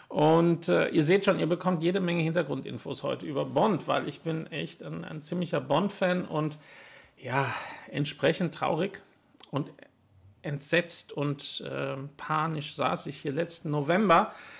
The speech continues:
als ich gesehen habe, dass Omega ein riesen Event in London gemacht hat zu eben sechzig Jahre Bond. Und ja, ich saß daheim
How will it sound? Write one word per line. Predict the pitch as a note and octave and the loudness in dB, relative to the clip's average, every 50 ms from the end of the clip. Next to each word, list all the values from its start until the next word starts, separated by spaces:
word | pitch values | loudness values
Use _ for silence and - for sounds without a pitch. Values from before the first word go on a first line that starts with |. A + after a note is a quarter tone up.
| - - - - - - - _ | -20 -20 -20 -20 -20 -20 -20 _
als | - - C3 E3+ G3 G3+ | -4 0 2 4 4 2
ich | A3 - | 0 -2
gesehen | - G3 E3 D3 F#3 F#3+ G3+ A3+ G#3 D#3+ | -2 -2 -2 2 2 2 4 4 2 2
habe, | D3+ D#3 D#3 D#3+ E3 D#3+ D3 | 2 4 4 4 4 2 2
dass | - C3 C3+ C#3 - | 2 0 0 0 -2
Omega | - - C#3 D#3 E3+ D#3 D3+ D#3+ C#3+ D3+ | -4 -6 -4 -4 -4 -4 -4 -4 -4 -4
ein | - E3 D3+ D3+ | -4 -4 -2 -2
riesen | C#3+ C3 C#3 D3+ E3 G#3+ A#3+ B3 A#3+ A#3 G#3 E3+ G3 F#3+ F#3 - | -2 0 0 2 2 2 2 0 0 0 0 2 2 0 0 0
Event | E3 D#3 D3+ D#3+ F3+ F#3 | -2 -2 -2 0 -2 -2
in | F3+ C#3+ C3+ | -2 -2 0
London | D3 G3+ A#3 A#3 G3+ D3+ | 0 0 2 2 2 2
gemacht | C#3+ C3 B2+ B2+ - - D#3 | 2 2 2 0 0 2 0
hat | F#3+ G#3 - - | 0 0 0 -8
zu | - - - D3 E3 E3+ D3+ - - _ - - | -12 -4 -2 0 0 -2 -4 -6 -12 _ -6 -4
eben | C3+ C#3 C#3 C#3 C3 | -2 -2 -2 -2 -4
sechzig | C3+ - C3+ C#3 C#3+ - E3 C#3 - | -4 -2 -2 -2 -2 -4 -12 -10 -10
Jahre | C3+ B2+ B2 B2 | -10 -8 -10 -10
Bond. | B2 - A#2+ D#3 G3 A3+ - - | -8 -4 -4 -2 -2 -4 -6 -6
Und | D3 C3+ C#3 C#3 C#3 C#3 C#3 C3+ | -4 -2 -2 0 0 -2 -2 -2
ja, | D3 E3+ D3 - | -4 -4 -4 -6
ich | C#3+ C3+ - - | -8 -12 -12 -10
saß | - A#2+ B2 - - | -10 -10 -10 -10 -10
daheim | - B2 A#2 C3+ F#3+ A3 F3+ A2+ | -8 -8 -4 -4 -2 -4 -4 -6